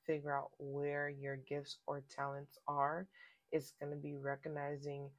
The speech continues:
where do you feel like you love yourself the most when you're doing it.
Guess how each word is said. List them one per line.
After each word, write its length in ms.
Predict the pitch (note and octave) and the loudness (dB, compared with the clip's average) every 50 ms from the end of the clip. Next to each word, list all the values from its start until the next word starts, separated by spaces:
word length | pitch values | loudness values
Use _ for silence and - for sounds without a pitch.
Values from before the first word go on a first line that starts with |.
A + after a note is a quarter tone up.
| _ _ _ _ - | _ _ _ _ -4
where 280 | C#3+ C#3+ C#3+ D3 D3+ D#3 | -2 0 2 2 2 0
do 100 | D#3 D#3+ | 0 -2
you 160 | D#3+ D#3 D3+ - _ - | -2 -4 -4 -8 _ 0
feel 240 | D3+ C#3+ C#3+ C#3 C3+ | 2 2 2 2 0
like 300 | C#3 C3+ C3+ C3+ - - | 0 -2 -4 -6 -8 -6
you 100 | C#3 C3+ | -6 -4
love 340 | C3+ C3+ C#3 C#3 C3+ C3+ C3+ | -2 0 2 0 0 0 -2
yourself 460 | C3+ C3+ C3+ - - - C3+ C3+ C3 - - | -4 -6 -6 -6 -6 -4 -4 -4 -6 -6 -8
the 80 | C#3 | -6
most 460 | C#3 C3+ C3 B2+ - - - - - - _ _ _ _ _ _ _ - | -2 -2 -2 -2 -4 -8 -10 -12 -14 -14 _ _ _ _ _ _ _ -2
when 260 | C#3+ C#3+ C#3 C#3 C#3 | 0 0 2 2 0
you're 200 | C#3 C3 C3 C3 C3 | 0 -2 -2 -4 -4
doing 280 | - C3 C3 C3+ C3 C3 B2+ | -4 -2 -2 -2 -2 -2 -4
it. 160 | B2+ - - | -6 -8 -8